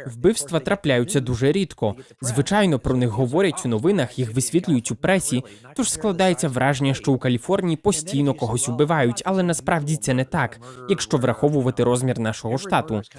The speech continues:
Далі, якщо ви спитаєте, «А як щодо незвичних убивств?» Бачите, кожне вбивство унікальне. Я розслідував такі унікальні вбивства, що, наприклад, я розслідував вбивство, у якому було використано гароту.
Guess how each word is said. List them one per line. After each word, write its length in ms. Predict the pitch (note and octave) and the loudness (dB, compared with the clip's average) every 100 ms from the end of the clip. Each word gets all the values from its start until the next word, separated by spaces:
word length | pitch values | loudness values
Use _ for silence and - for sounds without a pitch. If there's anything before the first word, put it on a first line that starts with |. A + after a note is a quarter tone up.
| B2 G#2+ | -12 -2
Далі, 260 | A#2+ F#3 C4 | 2 4 4
якщо 280 | E3 - E3 | 2 0 0
ви 80 | C#3 | 0
спитаєте, 600 | - D#3+ F3+ B2+ A#2 A#2 | 0 -2 0 0 0 -2
«А 40 | |
як 240 | A2+ A2+ B2 | 0 -2 -2
щодо 320 | - D3+ C3+ | -2 0 2
незвичних 600 | C3 C3 D3+ - C#4 - | 2 2 -2 -2 -4 0
убивств?» 380 | B2+ A#2 - - G2+ _ A2+ | 0 0 -4 -12 -20 _ -2
Бачите, 300 | A3 - A3 | 0 2 -2
кожне 440 | - - F#3+ G3 | 0 2 4 4
вбивство 460 | E3+ A#2+ B2+ - C3+ | 0 0 0 0 0
унікальне. 580 | C3 C#3+ E3 A#2+ G#2+ G#2+ | 2 2 0 0 0 -2
Я 160 | C#3+ E3 | 0 2
розслідував 580 | E3 - G3 F3 D#3+ | 2 0 -2 0 0
такі 320 | - C3 - F#3+ | 0 -6 -2 -2
унікальні 600 | C#3+ C#3 - D#3+ C3 B2 | 2 0 0 0 2 0
вбивства, 520 | B2+ A3+ - E3 D#3 - - A2 | -2 -2 -2 -2 -2 -6 -20 -20
що, 340 | - F3 E3 - | -2 2 2 2
наприклад, 560 | D3 C#3 B3+ C4+ G#3+ - | -2 0 0 2 0 2
я 120 | A3+ | 2
розслідував 480 | D3+ - G3+ E3 B2+ | 2 -4 -2 0 0
вбивство, 560 | C3 A#3+ - F3 G3+ - - | 0 -2 -2 0 0 0 -6
у 100 | D#3+ | 2
якому 340 | F3 A3 A#3 G#3 | 4 4 2 2
було 180 | F#3+ D3+ | 2 2
використано 680 | F3 G#3+ G#3 - F3 E3 | 2 2 0 0 -2 0
гароту. 580 | A2+ D3+ A3+ F#3 - A2+ | 2 2 4 2 0 -4